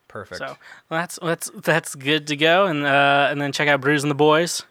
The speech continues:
Speaker 1: Yep, Bru-, if you're a Cowboys fan, check out Bruising the Boys and check out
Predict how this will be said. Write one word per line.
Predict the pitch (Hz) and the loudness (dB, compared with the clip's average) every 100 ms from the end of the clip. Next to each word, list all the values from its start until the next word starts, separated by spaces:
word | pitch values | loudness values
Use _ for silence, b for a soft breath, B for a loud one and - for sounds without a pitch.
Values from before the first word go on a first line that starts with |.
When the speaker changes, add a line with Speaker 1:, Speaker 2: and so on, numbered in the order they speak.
| _ _ | _ _
Speaker 1:
Yep, | - 110 - - | -6 -4 -4 -6
Bru-, | 113 117 | -4 -2
if | 110 - | -2 -2
you're | 117 110 104 | 0 0 0
a | 98 | -4
Cowboys | - - 117 117 117 113 - | -6 0 2 4 2 0 -2
fan, | 120 117 117 113 B - | 0 0 0 -4 B -14
check | - 104 | -10 -4
out | 110 104 | -2 0
Bruising | 110 107 110 | -2 -4 -4
the | |
Boys | 104 110 113 113 | -2 0 0 -2
and | 107 | -6
check | 110 104 | -6 -2
out | 107 98 - | -2 -2 -6